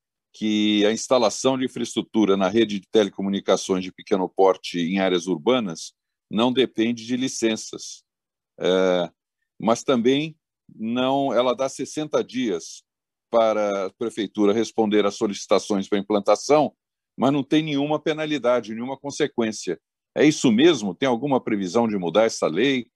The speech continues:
Como é que ela pode ser ajustada pra exatamente, é, é, favorecer a velocidade de implantação e a redução dessa burocracia, desses obstáculos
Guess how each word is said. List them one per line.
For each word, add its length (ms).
Como 200
é 40
que 80
ela 120
pode 280
ser 140
ajustada 840
pra 360
exatamente, 960
é, 500
é, 280
favorecer 920
a 120
velocidade 840
de 60
implantação 840
e 100
a 60
redução 560
dessa 220
burocracia, 760
desses 300
obstáculos 800